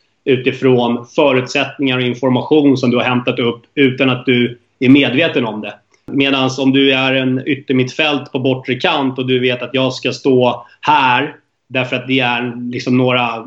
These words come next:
ja, riktlinjer som vi har, som tränarna har satt upp, då är det liksom ett mer medvetet beslut, men det är längre ifrån bollen, det är längre ifrån situationen. Så där finns det liksom utrymme att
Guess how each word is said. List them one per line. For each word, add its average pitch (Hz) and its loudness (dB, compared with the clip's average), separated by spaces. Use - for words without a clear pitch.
ja, 127 -6
riktlinjer 123 -2
som 120 -2
vi 120 0
har, 113 0
som 113 -4
tränarna 120 -2
har 117 -2
satt - -6
upp, 110 -2
då 143 4
är 143 4
det 131 4
liksom 120 -2
ett 120 -4
mer 131 2
medvetet 135 0
beslut, 117 -6
men 123 -6
det 131 0
är 135 2
längre 143 2
ifrån 127 -2
bollen, 131 0
det 117 -8
är 120 -4
längre 139 2
ifrån 123 -8
situationen. 135 -2
Så - -4
där 131 0
finns 151 0
det 135 0
liksom 123 -2
utrymme 143 2
att 120 -6